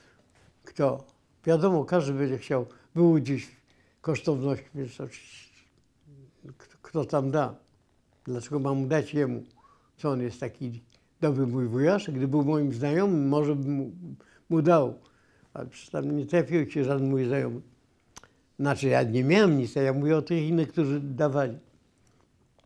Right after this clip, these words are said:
To będzie miało dlatego, że potem uformowano nas, ale tę rzecz opisałem, nawet ona jest znana, mm, w piątki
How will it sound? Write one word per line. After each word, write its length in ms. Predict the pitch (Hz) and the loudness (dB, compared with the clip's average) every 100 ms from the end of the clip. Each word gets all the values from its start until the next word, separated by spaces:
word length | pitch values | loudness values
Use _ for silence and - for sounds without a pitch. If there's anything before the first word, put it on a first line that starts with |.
| _ _ - - - - - _ _ - | _ _ -20 -20 -20 -20 -20 _ _ -6
To 140 | 156 | -2
będzie 280 | 151 202 220 | 0 0 2
miało 280 | 190 180 151 | 2 2 0
dlatego, 600 | 131 127 - 123 139 180 226 _ _ _ _ _ _ _ _ _ _ | 0 -2 -2 -2 -2 -4 -8 _ _ _ _ _ _ _ _ _ _
że 200 | 139 143 | -4 -4
potem 460 | 143 202 202 175 151 - | 0 0 2 0 -2 -10
uformowano 1120 | 127 - 160 139 143 131 156 170 139 131 120 | -10 0 2 4 2 2 0 0 -2 -2 -2
nas, 640 | 135 147 127 - - - _ _ _ _ _ _ _ _ _ | -2 -2 -4 -10 -20 -20 _ _ _ _ _ _ _ _ _
ale 140 | 202 180 | -6 -2
tę 240 | 202 190 | 2 2
rzecz 240 | 180 170 180 | 2 -4 -6
opisałem, 560 | - - - 170 139 | -6 -14 -6 -2 -2
nawet 240 | 131 131 135 | -4 -4 -6
ona 220 | 139 139 | -4 -4
jest 160 | 131 | -4
znana, 440 | 117 131 135 120 139 _ _ _ _ _ _ _ _ _ _ _ _ 247 262 170 _ - | -4 -6 -4 -6 -10 _ _ _ _ _ _ _ _ _ _ _ _ -20 -20 -20 _ -16
mm, 500 | 143 127 127 127 117 - _ _ _ _ _ _ | -8 -6 -4 -4 -8 -14 _ _ _ _ _ _
w 180 | _ - | _ -2
piątki 880 | 151 139 127 120 - - 170 226 | 0 2 -2 -6 -16 -12 -10 -8